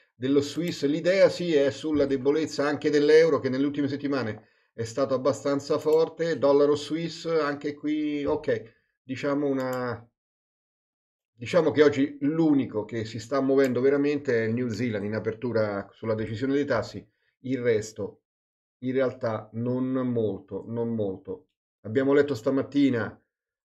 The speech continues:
le dichiarazioni della Royal Bank of Aussie-, Australian, de-, bo-, no, pardon, Royal Bank of New Zealand, dell'Australian, della Royal Bank of Australia, anche della Bank of England e della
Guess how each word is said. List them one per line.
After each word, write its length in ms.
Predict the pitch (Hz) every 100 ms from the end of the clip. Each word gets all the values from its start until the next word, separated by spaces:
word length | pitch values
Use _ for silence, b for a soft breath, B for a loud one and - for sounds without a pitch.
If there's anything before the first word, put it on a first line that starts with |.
| _
le 100 | 110
dichiarazioni 580 | 120 120 135 135 - 135
della 200 | 117 117
Royal 360 | 123 151 147 131
Bank 240 | 139 135
of 360 | 135 131 131 -
Aussie-, 440 | 127 123 131 135 -
Australian, 760 | 113 113 - 120 107 98 95
de-, 200 | - 110
bo-, 240 | 98 127 -
no, 260 | 110 110 95
pardon, 280 | - 101 95
Royal 300 | 120 127 117
Bank 260 | 123 120 123
of 120 | 110
New 160 | 120
Zealand, 400 | 113 123 101 98
dell'Australian, 1300 | 98 101 101 - - 143 135 120 113 110 101 95 95 _ _ _ _ _ _
della 180 | 107 113
Royal 300 | 135 139 123
Bank 280 | 120 120 123
of 120 | 120
Australia, 680 | 127 - - 165 165 165 139
anche 280 | 113 120 113
della 480 | 117 110 104 101
Bank 480 | 98 98 147 147 143
of 180 | 143 123
England 760 | 151 143 113 107 101 92 90 -
e 220 | 104 101
della 520 | 98 101 95 92 87